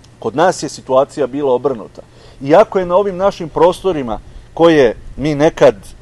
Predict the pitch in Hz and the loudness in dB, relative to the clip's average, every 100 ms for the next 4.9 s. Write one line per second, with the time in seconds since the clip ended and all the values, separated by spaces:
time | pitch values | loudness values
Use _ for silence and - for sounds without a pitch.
0 | - - - - - - - 165 196 - | -20 -20 -20 -20 -20 -20 0 2 2 2
1 | 156 127 110 127 151 151 135 - 165 160 | 2 2 -2 -2 0 0 -2 2 4 4
2 | 131 127 143 180 151 131 - 139 143 165 | 0 0 0 2 0 0 -6 0 2 2
3 | 175 - 131 117 117 123 165 160 98 - | -4 -4 -4 -2 0 2 4 2 0 -4
4 | 156 - 135 113 117 113 135 156 113 | -6 -4 -10 -6 -6 -2 0 0 -2